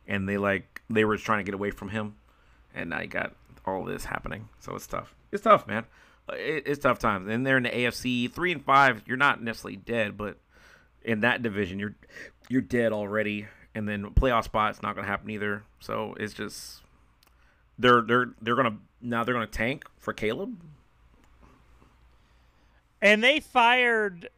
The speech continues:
Speaker 2: McDaniels and the G M late, late last night. My guess is, is they had, like, meetings all day and they weren't going well, where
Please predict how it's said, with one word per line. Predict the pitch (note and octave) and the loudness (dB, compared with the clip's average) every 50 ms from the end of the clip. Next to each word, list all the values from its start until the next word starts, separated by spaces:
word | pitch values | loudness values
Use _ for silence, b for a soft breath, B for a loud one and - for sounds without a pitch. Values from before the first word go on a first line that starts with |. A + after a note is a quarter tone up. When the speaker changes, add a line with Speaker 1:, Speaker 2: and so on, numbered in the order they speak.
| _ _ _ _ _ _ _ _ _ _ _ _ - | _ _ _ _ _ _ _ _ _ _ _ _ -6
Speaker 2:
McDaniels | - F#3+ F#3+ - G#3 G3+ G3 G3 F#3+ F#3+ F#3+ F#3+ F#3+ E3+ E3+ | -2 -2 -2 0 0 0 0 0 0 0 -2 -2 -2 -2 -2
and | F3+ E3+ | -4 -4
the | E3 D#3+ D#3 C#3+ C#3 D3+ _ _ _ _ - | -4 -6 -6 -8 -12 -20 _ _ _ _ -14
G | - - F#3 F#3 F3+ | -8 -4 -2 0 2
M | F3+ F3+ F3 F3 E3+ E3+ E3+ - _ _ _ - | 2 2 0 0 -4 -6 -12 -16 _ _ _ -4
late, | F3+ F3 G3 G#3+ G#3+ - - _ | 2 4 4 4 4 0 -8 _
late | G#3+ F#3+ F#3+ G3+ G3 - - | 0 0 2 2 0 -2 -4
last | F#3+ E3 E3 D#3+ D3+ - - | -2 0 0 0 0 -2 -4
night. | E3+ E3 D#3+ D3+ D3+ - | -4 -2 -2 -2 -2 0
My | F#3+ F#3 G#3 A#3 | 2 4 4 4
guess | G#3 G#3 G3 F3+ - - | 6 4 4 4 4 2
is, | F#3+ F3+ F3 E3+ D3+ | 0 0 0 -2 -2
is | F3 E3+ D3+ | -4 -4 -2
they | B2+ F3+ F3 E3 D#3+ | 0 2 2 2 2
had, | D#3 D#3+ D#3+ D#3 C#3+ | 2 0 0 0 -2
like, | D#3 D3 C#3+ C3+ | -2 -4 -4 -6
meetings | C#3 D3 D3 D3 D3 D#3 D3+ D3 C#3+ | -6 -6 -6 -4 -4 -6 -4 -4 -2
all | D#3 D3+ D3+ | 0 0 0
day | C#3+ D3+ D3 D3 D3+ D3 | -2 -2 -2 -2 -2 -4
and | C#3+ C#3+ | -4 -6
they | C#3+ C#3 | -6 -6
weren't | C#3 C3 C#3+ C#3 C#3+ - | -6 -6 -8 -10 -10 -10
going | B2 C3+ C3 C3 C3 C3 C3 | -8 -6 -6 -6 -6 -8 -8
well, | C3 B2+ B2+ B2+ B2 B2 C3 | -8 -8 -8 -8 -8 -8 -6
where | C3+ C3+ C3+ C3 B2+ B2 B2 B2 A#2+ | -6 -4 -4 -4 -4 -4 -6 -8 -10